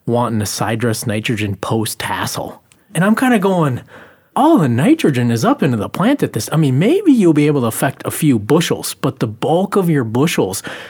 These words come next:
happens earlier." So, I mean, I think side dressing is an awesome thing,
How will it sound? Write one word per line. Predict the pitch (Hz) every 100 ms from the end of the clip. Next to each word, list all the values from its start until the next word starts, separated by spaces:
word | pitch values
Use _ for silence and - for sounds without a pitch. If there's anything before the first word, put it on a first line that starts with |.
| -
happens | - 151 165 151 123 107 104 - - _ -
earlier." | 156 170 156 110 92 90 - _ - _ _ _ -
So, | - 160
I | 135
mean, | 131 117 104 104 _
I | - 147
think | 185
side | - 147 170
dressing | 151 147 120
is | 110
an | 104
awesome | 131 143 - 110
thing, | 107 180 147 104